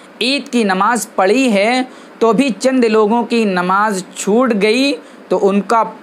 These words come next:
نماز پڑھنا، عید الفطر کی نماز پڑھنا، عید کی نماز پڑھنا مستحب ہے۔ تو آج کا جو ماحول ہے، لاک ڈاؤن کا ماحول، اس ماحول میں تو عیدگاہ میں، مصلی میں نماز پڑھنا ناممکن ہے،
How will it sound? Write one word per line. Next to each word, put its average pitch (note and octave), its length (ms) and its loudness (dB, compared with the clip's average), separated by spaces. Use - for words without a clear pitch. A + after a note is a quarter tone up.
نماز F#3+ 560 -2
پڑھنا، F3+ 500 0
عید F3+ 200 0
الفطر G#3+ 460 0
کی G3 200 -2
نماز F#3 440 0
پڑھنا، E3+ 320 0
عید A3+ 300 -2
کی A#3 120 2
نماز G3+ 440 0
پڑھنا E3+ 280 0
مستحب F#3+ 600 -2
ہے۔ G#3 260 0
تو F#3+ 80 0
آج G#3+ 380 0
کا G#3 160 0
جو F3 160 0
ماحول F3 420 0
ہے، F3 300 0
لاک F3+ 220 2
ڈاؤن A3 300 0
کا G3+ 120 0
ماحول، F#3+ 480 0
اس A3+ 240 -2
ماحول G#3 520 2
میں C4+ 300 2
تو A3 220 2
عیدگاہ G#3 540 0
میں، G#3 260 0
مصلی G3+ 640 0
میں G#3 180 0
نماز F#3 560 -2
پڑھنا F#3+ 460 0
ناممکن A#3 720 0
ہے، F#3+ 280 0